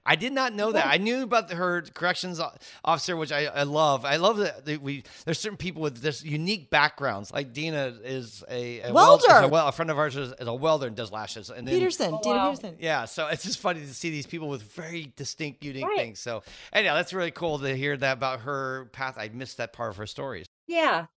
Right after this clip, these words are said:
Speaker 1: So
Speaker 2: So I really like what she's doing. So I'm trying to model, uh, after kind of what she's doing, obviously without my own brand, but,
Speaker 1: Yeah.
Speaker 2: you know, just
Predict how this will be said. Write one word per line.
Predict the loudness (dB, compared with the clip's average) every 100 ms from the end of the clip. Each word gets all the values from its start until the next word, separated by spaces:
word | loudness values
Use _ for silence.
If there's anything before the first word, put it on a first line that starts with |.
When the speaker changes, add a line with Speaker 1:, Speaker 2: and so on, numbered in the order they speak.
| _
Speaker 1:
So | 2
Speaker 2:
So | 8 10 8
I | 6 2 4
really | 4 4
like | 4 2
what | 0
she's | -2 -4 -4 -2
doing. | -2 0 -2
So | 0 -2
I'm | 0
trying | 0 0
to |
model, | 2 2 2 4 4 2 0 0
uh, |
after | 2 2 0
kind | 0 -2 -2
of | -10 _ -2
what | 0 2
she's | 0 2
doing, | 4 4 2 -2 2
obviously | 4 4 4
without | 2 4 4
my | 4 0
own | -2 0
brand, | 2 2 2 6
but, | 8 8 4 -4
Speaker 1:
Yeah. |
Speaker 2:
you | -2
know, | 0 -2 -2
just | -4